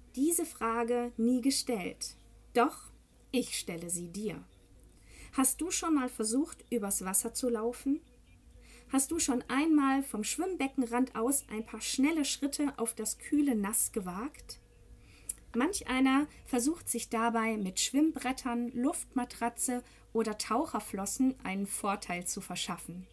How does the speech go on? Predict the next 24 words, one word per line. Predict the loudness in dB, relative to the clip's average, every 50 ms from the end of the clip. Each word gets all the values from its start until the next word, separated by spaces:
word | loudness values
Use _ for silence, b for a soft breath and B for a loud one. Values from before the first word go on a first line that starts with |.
| B B B B B B B B B B B -6 -2
Doch | -2 0 0
früher | 0 0 2 2 4 4 2 2
oder | 0 0 -2
später | -4 -4 -2 -2 -2 -2 0 0 0 0 0 -2 -4
verlieren | -10 -8 -4 -2 0 0 2 2 4 4 4 4
wir | 2 0 -4 -6 -8 -2
alle | 0 2 4 4 4 2
bei | 2 0 -2 -2
solchen | 0 0 2 2 2 0 0 0 -2
Gehversuchen | 0 0 -2 -2 -2 -4 -6 -4 -4 -4 -2 -2 -2 -2
den | 0 -2 -2 -2 -4
Halt | -4 -4 -2 -4 -4 -6 B B B B B B B
und | 0 0 0 2 2
landen | 2 4 6 6 6 6 4 2 -2 -4 -2
im | 0 -2 -2
kühlen | -2 0 2 2 2 2 2 0
Nass. | -2 -2 -2 -2 -2 -4 -6 -8 -14 -20 -20 -20 -20 -20 -20 -20 -20 -20 -20 -20 -20 -6 0
Wir | 4 4 4
Menschen | 4 4 0 -2 0 2 4 4 4 2 0 -6
können | -4 0 2 2 2 4 4 2
nicht | 2 2 0 -4
übers | -6 -6 -6 -6 -6
Wasser | -6 -6 -6 -6 -6 -6
laufen. | -8 -8 -10 -12 -12 -12 -12 -14 -14